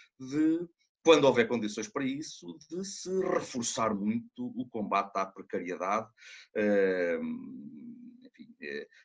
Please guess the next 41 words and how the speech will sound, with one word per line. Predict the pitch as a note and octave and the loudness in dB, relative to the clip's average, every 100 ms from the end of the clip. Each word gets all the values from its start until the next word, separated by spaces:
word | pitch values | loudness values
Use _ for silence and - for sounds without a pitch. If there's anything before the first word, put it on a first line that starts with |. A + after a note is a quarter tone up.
| _ | _
eh, | F2 F2+ | -2 2
muito | A#2+ E3 G#2+ | 4 2 2
mais | A2+ C3+ | 4 4
do | C3+ | 2
que | B2+ B2 | -4 -4
aquilo | C3+ | -6
que | - | -4
foi | A#2+ G#2+ | -4 0
feito | A2+ C3 - A2+ | -2 -2 -6 -8
na, | G#2 F#2+ F2 F2+ F2 | -6 -6 -6 -8 -8
na | G2 G#2+ | -4 -2
legislatura | G2+ - F#2 F#2 - A#2+ A#2 | -2 -6 -10 -12 -6 -4 -2
anterior. | A2+ G#2 F2+ D#2 D2 | -4 -6 -8 -8 -10
Isto | - G2 | -8 -10
é, | - | -4
temos | F3 F3+ E3 D3 - - | -2 -2 -2 -6 -10 -8
que, | D3+ E3 D#3 - - - - _ | -8 -6 -10 -16 -20 -20 -20 _
eh, | A2 G#2+ G2+ | -2 0 0
não | G#2 G2+ G2 G2 G2+ | 0 0 -2 -6 -2
sei | A#2+ B2 | 4 4
ainda | C3+ B2 | 4 -2
por | F#3 - | -2 -8
que | - | -6
via, | A2 D#3 C3 | -6 -2 -2
mas | A#2 A2+ - | 0 -2 -4
temos | - D#3 D#3+ D3+ - - _ | 0 0 0 -2 -6 -10 _
que | C3+ D3+ C#3 | -4 0 0
acabar | A#2+ - G#2+ C3+ F3 E3 | 0 0 2 2 2 2
com | - B2+ | 0 -2
esta | A#2+ - | -2 -2
ideia | G#2 G#2 G#2+ B2 C3 B2 | -4 2 2 2 -2 -6
de | A2+ _ | -10 _
que | B2+ | -6
os | B2+ B2+ - | -4 -6 -10
contratos | - A2 A#2 A2+ - | -12 -4 -2 -2 -4
a | |
prazo, | - G2+ A2+ A#2+ G#2 G2+ G#2+ - - C3 | -4 0 2 2 0 -6 -12 -14 -10 -4
os | C#3+ C3+ | -2 -2
contratos | - B2 A#2+ A#2+ - | -2 -2 2 2 2
temporários, | A#2+ G#2+ G2 G#2 A2 A2 A2+ - _ _ - | -6 -4 0 4 4 0 -8 -16 _ _ 0
são, | C#3 C3+ C3+ | 6 6 6